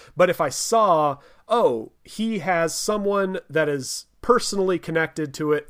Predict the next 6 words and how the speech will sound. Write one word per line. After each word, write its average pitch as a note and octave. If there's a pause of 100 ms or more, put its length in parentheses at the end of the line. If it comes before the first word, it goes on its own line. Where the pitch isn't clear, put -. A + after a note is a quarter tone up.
like D#3
I F3
am, C#3 (300)
I'm E3
suddenly D3
listening. A#2+